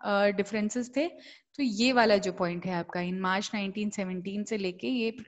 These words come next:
पार्लियामेंट्री इलेक्शंस तक।" तो, अ, मेंशेविक्स जो थे माइनॉरिटी, वो चाह रहे थे ग्रेजुअल पॉलिटिकल रिफॉर्म की, धीरे-धीरे राजनीतिक रिफॉर्म आए, संशोधन आए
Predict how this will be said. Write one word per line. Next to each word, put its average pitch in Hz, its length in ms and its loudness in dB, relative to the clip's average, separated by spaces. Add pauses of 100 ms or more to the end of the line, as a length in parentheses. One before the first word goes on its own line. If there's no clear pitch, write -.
(160)
पार्लियामेंट्री 185 540 2
इलेक्शंस 196 720 -4
तक।" 294 160 0 (440)
तो, 269 220 2
अ, 208 460 6 (280)
मेंशेविक्स 220 760 2
जो 262 140 0
थे 269 60 6
माइनॉरिटी, 220 560 4
वो 254 120 2
चाह 247 220 4
रहे 220 160 4
थे 254 140 0
ग्रेजुअल 180 500 2
पॉलिटिकल 254 540 2
रिफॉर्म 247 360 2
की, 247 120 0
धीरे-धीरे 220 680 2 (360)
राजनीतिक 202 640 4
रिफॉर्म 202 520 0
आए, 190 180 0
संशोधन 202 680 -2
आए 196 280 -2